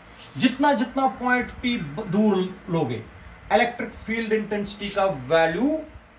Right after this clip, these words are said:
कम होता जाएगा। जितना जितना पास आओगे, electric field intensity का value बढ़ता जाएगा।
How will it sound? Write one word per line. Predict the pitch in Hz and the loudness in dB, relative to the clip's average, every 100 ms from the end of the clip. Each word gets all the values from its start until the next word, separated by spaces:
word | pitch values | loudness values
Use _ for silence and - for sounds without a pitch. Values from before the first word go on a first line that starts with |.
| - - - - - - - - | -20 -20 -20 -20 -20 -20 -20 2
कम | 214 233 | 4 4
होता | 190 190 165 | 0 0 0
जाएगा। | 143 120 110 | 0 -2 -4
जितना | - 147 - 294 311 | -2 -2 2 4 4
जितना | 302 - 294 | 2 0 0
पास | 285 262 247 233 | 2 4 4 4
आओगे, | 233 214 160 127 - | 2 2 -2 -6 -2
electric | 196 214 220 - | -2 -2 -6 -10
field | - 214 202 | -6 -4 -4
intensity | 202 208 202 - 202 | -4 -2 -4 -6 -8
का | 196 196 | 0 2
value | 180 180 180 | 4 2 2
बढ़ता | 185 170 156 147 135 | -2 0 0 -2 -4
जाएगा। | 107 - - | -6 -10 -16